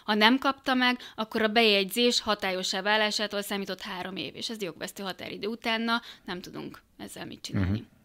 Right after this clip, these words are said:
Speaker 2: világos. Hát jó, hát azért csak kibukik, de biztos, hogy marha kellemetlen, mert megint a vevő van kif-, forgatva, vagy hogy hát hogy sikerül ezt visszacsinálni innen, ez, ez nagyon
Speaker 1: Hát
Speaker 2: jó
Speaker 1: eredeti
Speaker 2: kérdés.
Speaker 1: állapotot helyre kell állítani.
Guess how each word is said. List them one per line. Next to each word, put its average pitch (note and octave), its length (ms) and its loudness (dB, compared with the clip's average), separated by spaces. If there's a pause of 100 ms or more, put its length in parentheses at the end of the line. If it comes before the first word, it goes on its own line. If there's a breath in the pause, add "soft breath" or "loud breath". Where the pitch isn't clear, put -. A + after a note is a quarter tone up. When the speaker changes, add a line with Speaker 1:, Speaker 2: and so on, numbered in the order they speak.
(120)
Speaker 2:
világos. F2 540 -8 (360 loud breath)
Hát - 180 -2
jó, G#2 80 2
hát F#2 120 0
azért F#2+ 220 0
csak F#2+ 180 -2
kibukik, G#2 400 0
de A2 100 4
biztos, B2 580 2
hogy F#2+ 120 0
marha F#2+ 280 2
kellemetlen, A2 560 4
mert A2+ 120 6
megint G2+ 200 2
a G2 40 4
vevő F#2 300 2
van F2+ 140 -2
kif-, - 260 -2 (760 loud breath)
forgatva, G#2+ 720 4
vagy A2 180 2
hogy G2+ 280 4 (420 loud breath)
hát - 160 0
hogy C3 160 6
sikerül G#2 320 4
ezt F#2+ 120 2
visszacsinálni A2+ 680 4
innen, G2+ 340 4
ez, F2 280 -4 (120)
ez F2 100 -4
nagyon F2 200 -2
Speaker 1:
Hát E2+ 120 -4
Speaker 2:
jó E2 60 -4
Speaker 1:
eredeti G3 200 0
Speaker 2:
kérdés. G3+ 140 -4
Speaker 1:
állapotot F#3+ 400 -8
helyre G#3+ 200 -12
kell - 180 -16
állítani. - 420 -14